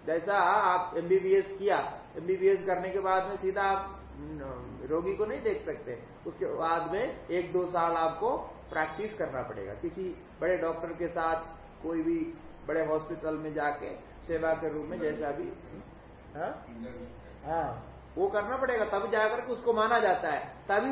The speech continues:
उसको उसका सही प्रयोग, सही अर्थ समझ में आएगा। कोई भी कला में ऐसा है, खाली कि-, किताब पढ़ करके परीक्षा लिखने से कुछ नहीं होता, रट लिया तो क्या होता है, उससे कुछ नहीं होता है,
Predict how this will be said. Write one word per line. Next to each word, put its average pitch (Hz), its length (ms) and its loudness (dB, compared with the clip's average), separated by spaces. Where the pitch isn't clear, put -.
उसको 254 220 0
उसका 240 260 4
सही 226 360 2
प्रयोग, 220 440 8
सही 214 260 4
अर्थ 214 260 4
समझ 202 200 -2
में 202 60 0
आएगा। 151 300 0
कोई 277 240 8
भी 302 100 2
कला 240 360 8
में 240 80 2
ऐसा 185 220 0
है, 117 240 -4
खाली 214 380 4
कि-, - 340 -10
किताब 240 320 8
पढ़ 240 140 6
करके 233 260 2
परीक्षा 233 400 0
लिखने 233 320 0
से 269 180 4
कुछ 220 160 -4
नहीं 247 100 -2
होता, 226 260 2
रट 220 260 4
लिया 226 200 4
तो 226 120 0
क्या 220 140 2
होता 131 280 0
है, - 100 -10
उससे 180 200 -2
कुछ 220 200 -2
नहीं 254 100 -2
होता 208 240 2
है, 214 220 6